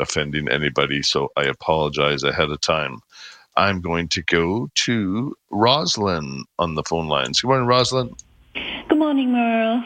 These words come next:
Speaker 2: I have a question here for you.
Speaker 1: Okay.
Speaker 2: Um, at the end of October, I had my lawn sort of, uh, winterized. Um, I had the professional to come in to do the power raking,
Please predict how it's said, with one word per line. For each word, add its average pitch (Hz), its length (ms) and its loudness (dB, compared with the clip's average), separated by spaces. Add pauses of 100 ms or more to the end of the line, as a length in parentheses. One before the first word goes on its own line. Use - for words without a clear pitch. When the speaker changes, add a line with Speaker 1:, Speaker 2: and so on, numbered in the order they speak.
(140)
Speaker 2:
I 226 140 4
have 233 140 -2
a 214 120 -4
question 208 420 0
here 202 220 0 (100)
for 208 80 0
you. 175 500 2
Speaker 1:
Okay. 131 340 4 (320)
Speaker 2:
Um, 151 400 0
at 147 100 4
the 190 80 4
end 180 220 4
of 175 80 -4
October, 170 920 0 (140)
I 170 160 2
had 165 340 2
my 151 520 4 (440)
lawn 165 720 2
sort 311 160 4
of, 285 220 2 (240)
uh, 233 260 4
winterized. 226 1080 0
Um, 165 260 2
I - 20 2
had 165 200 0 (460)
the - 80 0
professional 160 800 2
to - 180 -6
come 160 180 2
in 147 220 2
to 151 100 0
do 147 200 0
the 151 100 -4
power 156 440 2
raking, 202 760 2